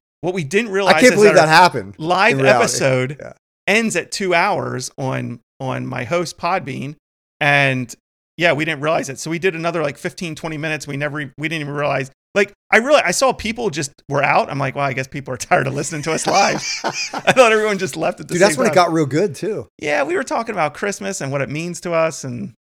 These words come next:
Speaker 1: like, you know, yeah, it, it, yeah. And there was, and then I think we also had some really funny stuff on the bottom there. But if you're not a patron,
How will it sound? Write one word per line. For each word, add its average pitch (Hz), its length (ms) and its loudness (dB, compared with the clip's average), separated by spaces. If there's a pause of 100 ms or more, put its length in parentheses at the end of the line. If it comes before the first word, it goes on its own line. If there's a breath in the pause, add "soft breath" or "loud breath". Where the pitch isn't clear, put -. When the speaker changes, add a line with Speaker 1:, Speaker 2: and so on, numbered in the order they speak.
(100)
Speaker 1:
like, 139 240 -4 (180)
you 180 80 -6
know, 131 300 -4 (340)
yeah, 185 260 4
it, 170 300 -4
it, - 180 -10
yeah. 143 320 -2 (120)
And 156 100 -8
there 175 80 -4
was, 175 160 -6
and 151 200 -10
then 170 100 -8
I 156 80 -6
think 165 180 -12
we 151 80 -6
also 139 240 -4
had 131 100 -8
some 127 160 -10
really 127 160 -8
funny 123 280 -10
stuff 127 260 -10 (220)
on 117 60 -14
the 107 60 -12
bottom 113 260 -10
there. 113 180 -14
But - 200 -2 (200)
if 196 100 -2
you're 220 80 -2
not 254 120 2
a - 40 -2
patron, 139 560 -2